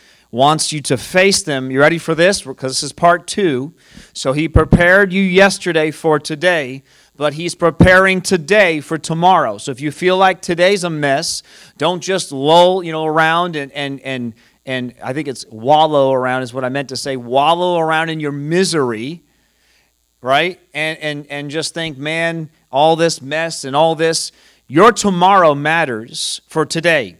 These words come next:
It's time to pick up some pieces. It's time to seek the Lord. It's time to get to know him. It's time to know who he is and know what he has for you and know his plan for you.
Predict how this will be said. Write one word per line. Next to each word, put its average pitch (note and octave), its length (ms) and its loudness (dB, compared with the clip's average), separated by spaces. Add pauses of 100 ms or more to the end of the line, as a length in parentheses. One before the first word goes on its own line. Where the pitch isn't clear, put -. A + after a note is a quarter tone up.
(220)
It's - 120 -18
time D#3+ 160 -2
to C#3+ 80 -8
pick G3 260 -4
up G#3+ 120 0
some F#3+ 200 -4
pieces. C#3 680 -6 (180)
It's - 120 -18
time E3 220 -2
to C#3 80 -6
seek G3 400 -4
the G3+ 100 0
Lord. B2+ 400 2 (180)
It's - 100 -20
time D#3 220 -4
to C#3+ 80 -6
get E3+ 280 0
to A3 120 -2
know F3+ 300 2
him. B2+ 420 -8 (200)
It's C3 100 -12
time F3 240 -4
to D#3+ 100 -8
know D3+ 340 2
who G#3 180 -4
he D3+ 300 -2
is B2+ 280 -2
and C3 160 -8
know D3 200 4
what F#3 140 0
he F#3 200 -8
has D#3+ 400 -6
for C3+ 140 -16
you A2 260 -10
and C3+ 160 -10
know D#3 180 2
his G3 180 -2
plan F3+ 380 -6
for - 140 -16
you. E2 260 -14